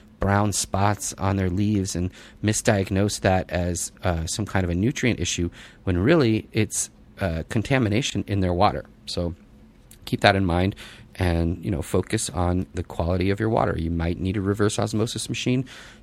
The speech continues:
to bring it down to very low parts per million and then bring it back up.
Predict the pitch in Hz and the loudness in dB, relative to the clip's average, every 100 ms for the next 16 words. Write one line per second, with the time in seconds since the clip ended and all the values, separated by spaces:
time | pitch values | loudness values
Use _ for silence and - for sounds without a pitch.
0 | - 98 95 101 104 - - - 95 104 | -14 -6 2 2 2 -2 -6 0 2 2
1 | 98 - 104 104 98 101 101 98 104 - | -2 -2 0 0 0 2 4 4 2 2
2 | 104 - 98 101 110 120 95 92 98 110 | -2 0 0 2 2 2 0 2 2 2
3 | 113 - - - - 101 101 101 98 95 | 0 -6 -20 -20 -6 0 2 2 0 0
4 | 110 - | 0 -2